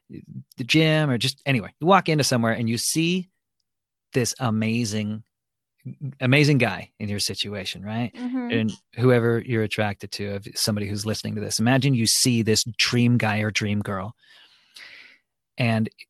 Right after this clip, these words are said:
Speaker 1: you know a little bit about them. You're like, "Oh my gosh, there's that person." They are gorgeous. They have their shiz together. They,
Speaker 2: Mm-hmm.
Speaker 1: you, you can tell that they have confidence and they have, like,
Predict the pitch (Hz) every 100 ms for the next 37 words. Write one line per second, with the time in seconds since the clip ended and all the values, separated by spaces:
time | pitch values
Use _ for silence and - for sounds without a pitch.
0 | _ - 123 151 139 156 175 151 123 -
1 | 120 139 117 120 107 113 107 - 92 117
2 | 120 104 123 110 110 95 - 107 107 98
3 | - 107 - 104 113 _ _ _ _ _
4 | _ _ _ _ - 113 117 120 - 110
5 | 104 98 113 104 101 - - _ - 113
6 | 113 117 110 - - - 120 131 117 110
7 | 104 - 117 113 110 - 110 98 - -
8 | 110 98 95 98 - - - 240 220 113
9 | 110 113 123 147 135 123 - 143 139 123
10 | 113 123 117 107 - 113 110 110 107 -
11 | 110 107 110 107 104 -